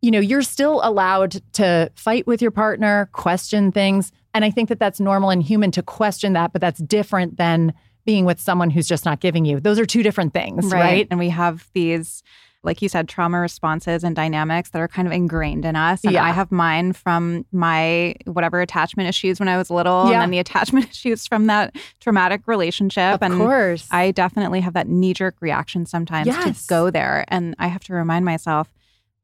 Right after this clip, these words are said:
Speaker 2: like, no, we're twenty-five years later, like,
Speaker 1: Exactly.
Speaker 2: twenty years <laughs> later, like, the, this is
Speaker 1: Yeah.
Speaker 2: not the same exact situation.
Speaker 1: But it's important for us to admit that people who,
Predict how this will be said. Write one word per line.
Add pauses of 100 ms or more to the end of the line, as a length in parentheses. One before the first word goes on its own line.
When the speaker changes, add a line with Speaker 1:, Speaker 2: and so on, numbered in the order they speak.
(340)
Speaker 2:
like,
no,
we're
twenty-five
years (180)
later,
like,
Speaker 1:
Exactly.
Speaker 2:
twenty
years
<laughs>
later, (100)
like, (200)
the, (200)
this
is
Speaker 1:
Yeah.
Speaker 2:
not
the
same
exact
situation.
Speaker 1:
But
it's
important
for
us
to
admit
that (120)
people
who,